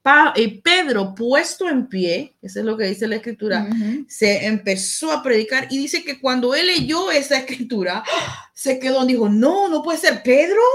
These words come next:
Speaker 1: porque él acababa de leer los evangelios y había visto cómo era Pedro, ¿verdad?
Speaker 2: Ujú.
Speaker 1: Que era bien, you know, todo lo que Pedro representa.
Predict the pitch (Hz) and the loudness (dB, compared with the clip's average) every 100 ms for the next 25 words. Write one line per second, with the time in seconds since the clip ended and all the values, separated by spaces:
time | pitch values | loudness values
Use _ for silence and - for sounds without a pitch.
0 | 571 - - 269 262 262 262 254 247 311 | 0 -8 -6 -4 0 2 2 0 -2 0
1 | 392 392 330 320 294 277 247 277 330 294 | 0 0 0 0 -2 -2 -4 -2 -2 -2
2 | 208 220 233 - _ _ _ 233 254 294 | -2 -2 -4 -12 _ _ _ -2 2 2
3 | 294 302 285 285 277 269 285 285 269 320 | 2 0 -6 -6 -4 -2 0 0 0 -2
4 | 415 359 180 - _ _ 233 196 240 277 | -4 -4 -10 -14 _ _ -6 -4 0 0
5 | 311 254 247 240 240 240 214 190 196 196 | 0 -2 -2 -2 -4 -6 -10 -14 -14 -14
6 | 240 285 233 247 294 302 294 254 254 247 | -12 -10 -10 -8 -8 -6 -6 -8 -6 -4
7 | 233 220 - 226 220 196 190 | -4 -4 -6 -6 -8 -10 -12